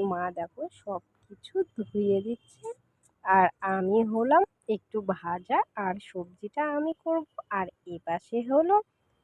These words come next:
বাসন্তী পোলাওয়ের জন্য সব কিছু হচ্ছে। আর বাইরে ছিল সেদিন প্রচণ্ড বৃষ্টি দেখো,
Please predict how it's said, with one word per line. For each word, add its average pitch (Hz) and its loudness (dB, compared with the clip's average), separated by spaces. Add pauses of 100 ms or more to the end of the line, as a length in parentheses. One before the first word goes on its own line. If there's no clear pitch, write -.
(120)
বাসন্তী 190 2 (160)
পোলাওয়ের 175 2
জন্য 285 4 (320)
সব 226 8 (140)
কিছু 185 -8 (120)
হচ্ছে। - -14 (480)
আর 151 -2 (220)
বাইরে 170 0 (140)
ছিল 214 -6 (240)
সেদিন 196 -2 (220)
প্রচণ্ড 240 6 (200)
বৃষ্টি 185 -8 (100)
দেখো, 175 -8